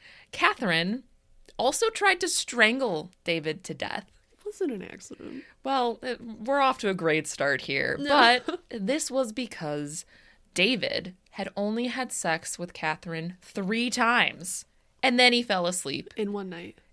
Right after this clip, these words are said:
Speaker 1: And she wanted more, so she tried to kill him, s-, strangle him.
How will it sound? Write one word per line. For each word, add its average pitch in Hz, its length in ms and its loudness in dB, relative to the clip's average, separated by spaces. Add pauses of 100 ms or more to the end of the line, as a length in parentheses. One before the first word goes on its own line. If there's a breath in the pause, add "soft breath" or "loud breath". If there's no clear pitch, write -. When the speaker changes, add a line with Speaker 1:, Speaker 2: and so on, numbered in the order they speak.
Speaker 1:
And 180 180 0
she 208 540 0 (300)
wanted 165 500 -2
more, - 360 -8 (120)
so - 200 -6
she 175 160 -6
tried 185 220 -4
to 190 40 -8
kill 196 240 -6
him, 196 200 -6
s-, - 120 -16
strangle - 580 -4
him. 247 160 -6